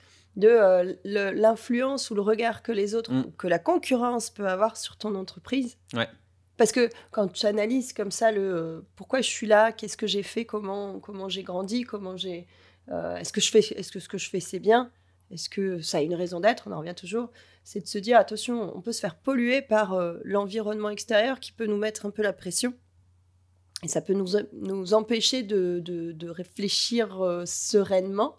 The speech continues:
Speaker 2: Mhm.
Speaker 1: Et ça peut nous générer du stress. Et c'est vrai que, euh, c-, il faut en tenir compte. Mais, euh, ouais, dans sa raison d'être, c'est plutôt genre, je me, je me regarde moi, euh, sans trop tenir compte finalement de, de ce que les autres peuvent me dire. Euh,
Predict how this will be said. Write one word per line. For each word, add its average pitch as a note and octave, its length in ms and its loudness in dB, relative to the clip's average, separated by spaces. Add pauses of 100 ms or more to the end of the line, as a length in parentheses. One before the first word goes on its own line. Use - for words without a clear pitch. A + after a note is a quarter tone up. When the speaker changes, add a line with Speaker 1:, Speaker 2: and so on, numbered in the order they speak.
(160)
Speaker 2:
Mhm. B2+ 220 -2 (260)
Speaker 1:
Et F3 40 -14
ça F#3 160 -10
peut G3+ 100 -8
nous F#3+ 140 -4
générer F#3+ 400 -2
du F#3+ 100 -12
stress. B3+ 380 -4
Et F#3 80 -8
c'est - 180 -14
vrai G3 160 2
que, D#3+ 280 -10 (580)
euh, F#3 160 -8 (200)
c-, - 200 -6
il G#3+ 80 -2
faut - 180 0
en F#3+ 60 2
tenir G3 260 -6
compte. C#4 320 -6
Mais, F#3 260 -6
euh, E3+ 140 -10
ouais, F#3+ 200 0
dans E3 120 -6
sa F3+ 160 -2
raison G3+ 420 0
d'être, A#3+ 300 -2
c'est - 160 -12
plutôt A3+ 300 -6
genre, G3 220 -4
je E3 140 -8
me, E3+ 300 -10
je G3 140 -12
me F#3+ 40 -6
regarde F#3 420 0
moi, A3 360 -4 (680)
euh, E3 520 -4 (400)
sans G3 300 -2
trop A#3+ 200 -2
tenir G#3 360 -6
compte A#3+ 240 -2
finalement G3+ 440 -4
de, F#3+ 180 -6
de F3 120 -12
ce E3+ 100 -8
que G3+ 120 -8
les F3+ 200 -6
autres G#3+ 140 -6
peuvent F#3+ 200 -10
me F#3 120 -8
dire. G3+ 320 -4 (640)
Euh, F2 840 -6